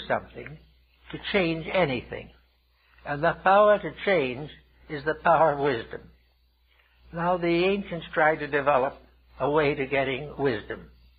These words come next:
And they came to a conclusion that I think we're gonna have to come to again.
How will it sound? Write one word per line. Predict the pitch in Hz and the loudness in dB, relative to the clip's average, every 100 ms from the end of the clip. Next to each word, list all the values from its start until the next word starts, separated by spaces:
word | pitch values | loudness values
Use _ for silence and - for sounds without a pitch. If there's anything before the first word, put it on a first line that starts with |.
| _ _ _ _ _ _ | _ _ _ _ _ _
And | 143 151 | -2 0
they | 175 | 0
came | 175 208 208 175 | 0 0 0 -2
to | 156 | -2
a | |
conclusion | 147 147 139 190 147 - - - - _ - - | -4 -8 -4 -2 -2 -4 -12 -20 -20 _ -14 -2
that | 156 | 2
I | 165 | 2
think | 160 170 | 0 -4
we're | 170 | -2
gonna | 160 165 | -2 0
have | 170 165 | 0 -4
to | - | -2
come | 170 170 | -2 0
to | 160 | -2
again. | 151 156 143 107 | 0 -2 -2 -4